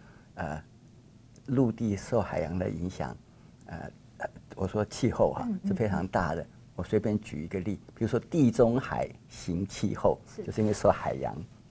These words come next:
Speaker 1: 的影响，
Speaker 2: 对。
Speaker 1: 所以那地方非常适合人居住。
Speaker 2: 是。
Speaker 1: 那加州，美国加州也是，
Speaker 2: 对。
Speaker 1: 它就受了那个洋流的影响。
Speaker 2: 嗯，嗯。
Speaker 1: 那这些温度都改变了，它的降雨也会改变了。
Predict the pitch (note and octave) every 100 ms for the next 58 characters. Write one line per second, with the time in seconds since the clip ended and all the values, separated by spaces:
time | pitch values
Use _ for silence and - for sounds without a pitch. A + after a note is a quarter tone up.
0 | - - F#2+ F#2+ G2 - - G#3 F3 -
1 | G#2+ G2 F#2+ F2+ F2 F2 F#2+ - - -
2 | - - D#2+ C#2+ - F#2+ E2 G2+ D#2+ -
3 | G3 - - - - F#2 F2+ - - -
4 | - A2+ G#2+ A2+ A2+ G2 F2+ F#2+ - F#2+
5 | G2 G2 F#2 - - E2 - - - F#3+
6 | - - E2 - - F#2 E2 D#2 D#2+ -
7 | D#2+ D#2 F#2+ E2+ E2 C2+ C#2+ - - -
8 | - - - A#2 A2+ A2+ A2+ A2+ A2+ A2
9 | G2 - - - - - G#2+ - - A#1+
10 | - G#2 C#2+ - - - - G#2+ G#2+ D#3
11 | G#2+ F#2+ E2 D2 - G2+ - - - G2+
12 | E2+ A#1